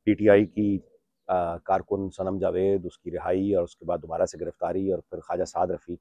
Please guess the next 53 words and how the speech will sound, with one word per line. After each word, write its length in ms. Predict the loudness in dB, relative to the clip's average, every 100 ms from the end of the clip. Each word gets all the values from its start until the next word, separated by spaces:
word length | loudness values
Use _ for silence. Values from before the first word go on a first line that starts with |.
| -4
का 140 | -2
एक 100 | -2
बहुत 220 | -6 -8 -8
अच्छा, 420 | -2 0 0 -4 _ _ _ _ _ 0
अ, 120 | 0 0
उस 120 | 0
पर 100 | 0
रद्द 160 | 0 0
अमल, 300 | 2 2 0
उस 80 | -2
पर 60 | 4
बात 220 | 6 6
करते 200 | 4 4
हैं। 100 | 4
इमरान 240 | 6 4 4
खान 260 | 4 4
ने 220 | 4 2 2 -4 _ _ _
सहाफ़ियों 380 | 0 2 2 -2
से 80 | 0
फिर 180 | 0
कुछ 220 | 0 -2 -6
गुफ्तगू 280 | -6 -6
की 200 | -2 0
है, 220 | 6 8 8
जो 140 | 4
रिपोर्ट 340 | 2 2 2
हुई 160 | 2 2
है, 80 | 6
और 140 | 4
उसमें 200 | 4 -4
जिक्र 180 | -4 -4
किया 280 | -4 0 2
है 60 |
बुशरा 280 | 0 -4 -6
बीबी 280 | -6 -4 -2
का 180 | 2 4
और 260 | 6 4
जनरल 280 | 2 -2 -4
आसिम 220 | -8 -10
मुनीर 240 | -8 -4 -2
का, 260 | 0 -2 -2 _ _ _ _ _ _ _ _
और 340 | 6 8 6 2
वो 100 | 2
रिलेशन 380 | 4 4 4 4
एक 120 | 4
जोड़ा 280 | 2 4 4
है, 260 | 4 0 -4
कुछ 140 | -14 -6
माजी 220 | -4 -4
की 100 | -6
बातें 280 | -6 -6 -8
की 200 | -10 -14
हैं 160 | -14